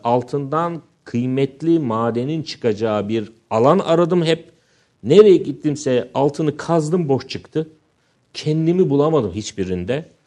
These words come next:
Şimdi İslam'ı buldum ve onun alt katmanlarında kendimin yer aldığını görüyorum. Yeni Müslüman oldum daha. Bundan sonra arayışım bitmeyecek ama İslam'ın içindeki katmanlarda ilerleyeceğim dedi.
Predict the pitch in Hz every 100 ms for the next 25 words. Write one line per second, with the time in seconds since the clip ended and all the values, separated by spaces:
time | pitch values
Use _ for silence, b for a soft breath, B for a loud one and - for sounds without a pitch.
0 | _ _ _ - 220 233 175 - 165 170
1 | 185 175 170 170 190 185 _ _ - 139
2 | - 151 160 220 247 233 - 175 226 -
3 | 170 156 147 139 139 139 139 156 156 185
4 | 180 - - 180 180 196 220 208 175 190
5 | 185 175 160 151 123 139 180 226 208 220
6 | 233 - b b b - 113 185 226 -
7 | 240 233 220 214 214 208 202 208 - -
8 | 120 170 226 240 208 170 160 170 160 160
9 | 147 214 - 220 220 220 156 156 - 127
10 | - 170 170 196 262 220 202 196 185 185
11 | 180 - 170 165 165 165 165 156 170 139
12 | 139 139 135 135 135 131 160 185